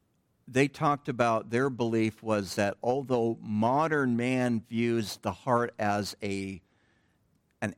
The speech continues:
aspect of emotion, that he did not see the Old Testament particularly using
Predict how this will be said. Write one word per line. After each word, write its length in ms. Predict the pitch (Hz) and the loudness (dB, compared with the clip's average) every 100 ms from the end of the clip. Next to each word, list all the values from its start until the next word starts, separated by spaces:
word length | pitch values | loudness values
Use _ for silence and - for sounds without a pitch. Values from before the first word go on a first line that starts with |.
| - | -6
aspect 640 | 113 143 - - 135 - _ | 0 0 0 0 -2 -2 _
of 180 | 117 98 | -2 0
emotion, 480 | 104 113 110 - - _ _ _ _ _ _ _ _ _ _ _ _ _ _ _ _ _ _ _ | 0 -2 -4 -10 -20 _ _ _ _ _ _ _ _ _ _ _ _ _ _ _ _ _ _ _
that 200 | 110 98 | -2 -2
he 140 | 107 120 | -2 0
did 200 | 127 120 | 0 0
not 240 | 120 113 | -2 -2
see 560 | - 120 107 104 90 92 _ _ _ - | -4 -4 -2 -2 -6 -14 _ _ _ -12
the 120 | 101 - | -12 -2
Old 320 | 135 170 156 | 2 2 0
Testament 560 | - 123 110 104 104 - | -2 -2 -2 -6 -8 -8
particularly 800 | - 107 - 160 120 107 95 87 _ _ _ _ _ _ _ | -14 -14 -8 -8 -4 -6 -6 -10 _ _ _ _ _ _ _
using 680 | 117 110 113 95 107 101 90 | -6 -2 -2 -2 -6 -6 -10